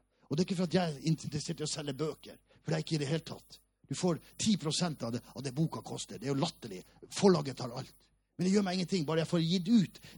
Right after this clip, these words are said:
de greiene der, sånn at folk kan bli fri fra denne verdens ånd, og få tak i universets største kraft,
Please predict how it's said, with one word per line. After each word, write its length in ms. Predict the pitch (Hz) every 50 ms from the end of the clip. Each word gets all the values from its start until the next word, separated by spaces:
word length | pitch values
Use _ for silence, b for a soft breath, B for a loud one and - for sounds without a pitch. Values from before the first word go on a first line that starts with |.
| B 151
de 80 | 156 131
greiene 380 | 147 175 180 - 85 69 64 60
der, 240 | 60 60 - - - - b b b b b
sånn 220 | b - 156 165 156
at 80 | - b b b b _
folk 300 | - - 208 208 165 - 143
kan 160 | 147 143 131
bli 160 | 131 151 143
fri 320 | - - - 165 190 233 214 160 110 -
fra 160 | - 131 123
denne 240 | - 160 156 151 143
verdens 460 | 147 175 180 143 123 143 139 - -
ånd, 240 | - 156 139 - 78 - _ _ _ b b b b
og 120 | - 123
få 120 | - 165 -
tak 320 | - 196 214 202 - -
i 140 | 151 131 - B B - 175
universets 640 | 175 175 165 160 220 214 - - 160 156 - -
største 400 | - - 233 214 - - - 190
kraft, 400 | - - - 220 - - - -